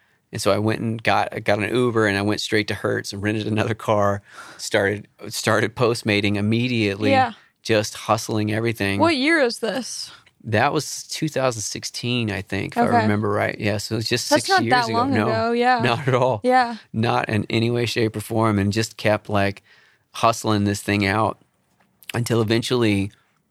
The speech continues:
Speaker 1: I got my job over at the School of Rock
Speaker 2: Yeah.
Speaker 1: over in Burbank.
Speaker 2: Yeah.
Speaker 1: And that was just one thing that was stable, 'cause they've been really good about, like,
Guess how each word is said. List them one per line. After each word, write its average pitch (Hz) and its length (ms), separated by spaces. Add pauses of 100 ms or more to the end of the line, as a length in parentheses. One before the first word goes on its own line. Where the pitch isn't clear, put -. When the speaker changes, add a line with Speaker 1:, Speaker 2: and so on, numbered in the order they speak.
Speaker 1:
I 107 60
got 104 220
my 104 120
job 104 520
over 104 260
at 110 80
the 107 40
School 127 320
of 110 140
Rock 117 500
Speaker 2:
Yeah. 233 320
Speaker 1:
over 110 300
in 110 100
Burbank. 123 460
Speaker 2:
Yeah. 247 180 (320)
Speaker 1:
And - 160
that - 160
was 113 160
just 127 220
one 117 300
thing 123 180
that 107 100
was - 120
stable, 107 440
'cause 101 140
they've 113 160
been 110 240
really 123 280
good 113 240
about, 95 300
like, 101 320